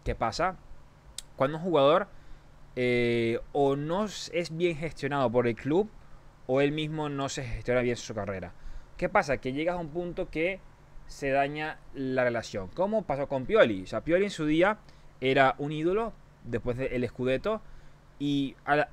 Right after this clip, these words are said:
se hizo tóxico porque lo alargó tanto sin dar lo que la gente esperaba que se convirtió en un villano. Para mí que esto ha sido Calabria. O sea, Calabria obviamente ha tenido buenos años decentes, pero creo que, sobre todo en la comunidad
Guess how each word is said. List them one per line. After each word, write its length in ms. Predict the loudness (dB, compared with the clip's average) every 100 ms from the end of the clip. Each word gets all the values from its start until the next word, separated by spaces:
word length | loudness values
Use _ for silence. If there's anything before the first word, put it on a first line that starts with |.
| -10
se 160 | -12 -6
hizo 140 | -6
tóxico 560 | 0 0 0 -2 -2 0
porque 460 | -4 -2 -2 0
lo 420 | 0 2 2 0 -2
alargó 400 | 0 0 0 0
tanto 500 | 0 0 0 -4 -6 -12 -18 -18 -10
sin 320 | -6 -2 6
dar 260 | 8 8 2
lo 220 | 0 2
que 80 | 2
la 80 |
gente 220 | 0 -4 -4
esperaba 540 | 2 6 6 4 0 -8 -20 -20 -6
que 300 | 2 2 2
se 140 | -4
convirtió 440 | -4 -4 -2 -4 -6
en 140 | -6
un 140 | -4
villano. 420 | 0 4 4 2 -4 -16 -20 -4
Para 180 | 2 2
mí 160 | 2 -2
que 80 | -4
esto 160 | -4
ha 20 |
sido 200 | -2 0
Calabria. 320 | 2 4 4 4
O 40 |
sea, 120 | 0
Calabria 260 | 2 4 6
obviamente 240 | 4 0
ha 40 | -4
tenido 300 | -2 -2 -2
buenos 400 | 0 0 -2 -6
años 220 | -8 -8
decentes, 460 | -8 -8 -8 -10 -4
pero 240 | 0 0
creo 220 | -2 -4
que, 260 | 0 0 0 -4 -16 -16 -12
sobre 200 | -8 -4
todo 120 | -2
en 60 | -2
la 80 |
comunidad 640 | -2 -4 -4 2 4 4